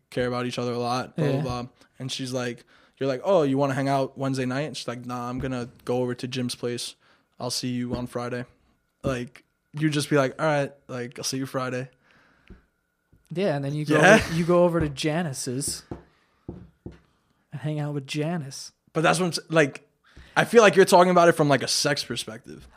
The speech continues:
Speaker 2: I'm not talking about it from a sex pers-, perspective because you, you get things from certain people. Here's another thing I don't understand. Is this a crazy concept?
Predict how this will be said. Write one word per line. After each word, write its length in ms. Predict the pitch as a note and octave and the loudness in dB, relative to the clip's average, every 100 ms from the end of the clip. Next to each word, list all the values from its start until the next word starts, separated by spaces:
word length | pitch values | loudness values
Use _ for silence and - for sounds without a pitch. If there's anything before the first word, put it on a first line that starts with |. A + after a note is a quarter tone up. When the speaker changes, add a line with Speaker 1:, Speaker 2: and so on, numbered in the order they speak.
| - | 2
Speaker 2:
I'm 140 | G3 | 6
not 160 | A#3 B3 | 6 6
talking 200 | E3+ D#3+ | 0 0
about 160 | C#3 | 0
it 40 | B2+ | -2
from 120 | C#3 | -6
a 40 | |
sex 220 | C3 B2+ | -6 -8
pers-, 200 | - C3+ - - - | -8 -14 -14 -18 -10
perspective 540 | C#3+ - C3+ - - - - - | -10 -8 -12 -12 -20 -20 -20 0
because 220 | G3+ G3+ | 2 4
you, 100 | A3 | 2
you 260 | G#3+ G3 G#3+ | 0 -2 0
get 260 | B3 B3 _ _ _ | 0 -2 _ _ _
things 280 | A3+ A3 | -4 -4
from 120 | G#3 F#3+ | -4 -2
certain 300 | - F#3+ F#3 | -2 -2 -4
people. 340 | A3 A#2+ - - _ | -6 -6 -14 -20 _
Here's 200 | - F#4+ | 4 6
another 220 | D#4 D4 | 6 4
thing 140 | G#3 D#3 | 4 -2
I 20 | |
don't 80 | D3+ | -6
understand. 460 | D3 C3+ D#3+ C3+ - _ - _ _ - | -8 -8 -8 -8 -12 _ -20 _ _ 0
Is 120 | G#3+ | 6
this 180 | G#4+ A4+ | 6 6
a 40 | |
crazy 320 | - G4 E4+ | 2 2 2
concept? 540 | F4 D4 C#4+ E4+ E4+ | 0 -2 -2 -4 -6